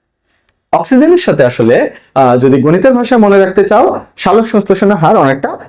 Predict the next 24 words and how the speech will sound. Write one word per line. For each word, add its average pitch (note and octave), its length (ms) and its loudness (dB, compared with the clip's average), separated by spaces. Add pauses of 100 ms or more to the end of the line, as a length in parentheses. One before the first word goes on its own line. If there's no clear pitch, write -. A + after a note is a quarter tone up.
(160)
ব্যস্তানুপাতিক। C#3 680 -2 (180)
যদি G#3+ 200 -2
অক্সিজেনের G#3 600 0
ঘনত্ব B2+ 380 0
বাড়ে, A#2+ 420 -2 (280)
তাহলে E3+ 300 0
সালোক C3 300 -2
সংশ্লেষণের D3 460 0
হার B2+ 200 0
কমে C#3 260 0
যাবে, B2+ 340 -2 (240)
আর G3+ 220 0
যদি G3+ 200 2
অক্সিজেনের C#3+ 480 0
ঘনত্ব C3 640 -2 (260)
কমে, C4 400 0 (220)
তাহলে F3 440 0 (140)
সালোক D3 320 -2
সংশ্লেষণের G3 480 0
হার G3+ 300 -4 (400)
বেড়ে E3+ 400 2
যাবে, - 260 -4 (260)
অর্থাৎ C3 460 -4 (180)
অনেকটা C3 460 -2